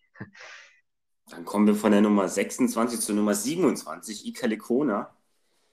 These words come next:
Speaker 2: Ähm, Platz einundzwanzig in der W M, dreizehn Punkte gesammelt in der ersten Saisonhälfte. Hm, also sieht auch nicht so aus, als würde er sein Traktorcockpit behalten für die nächste Saison. Hm, ja,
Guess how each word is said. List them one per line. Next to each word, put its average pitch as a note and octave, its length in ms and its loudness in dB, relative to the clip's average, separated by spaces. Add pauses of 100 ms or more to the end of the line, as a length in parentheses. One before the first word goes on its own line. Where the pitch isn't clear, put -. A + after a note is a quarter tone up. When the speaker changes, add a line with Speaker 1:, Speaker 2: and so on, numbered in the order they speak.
(280)
Speaker 2:
Ähm, G2 460 -4 (1040)
Platz G#2+ 160 -6
einundzwanzig C3 560 -4
in A2+ 60 -2
der A2+ 120 -4
W A2+ 60 -8
M, A#2 160 -8
dreizehn A2+ 360 -12
Punkte C3 300 -4
gesammelt B2+ 400 2
in B2+ 80 0
der A2 120 -4
ersten - 260 -12
Saisonhälfte. A#2+ 680 -6 (1200)
Hm, B2+ 340 4
also A2 240 -2
sieht C#3 480 -8 (140)
auch B2 200 -2
nicht D3+ 160 -4
so D3 180 -2
aus, D3 200 -2
als D3 160 -10
würde D3 180 -2
er C#3 40 -6
sein C#3 400 -6
Traktorcockpit C#3 680 -6
behalten C#3 320 -6
für C#3+ 120 -8
die - 0 -
nächste C#3+ 380 -6
Saison. C#3+ 420 -12 (300)
Hm, A2+ 680 0 (160)
ja, G2 460 -4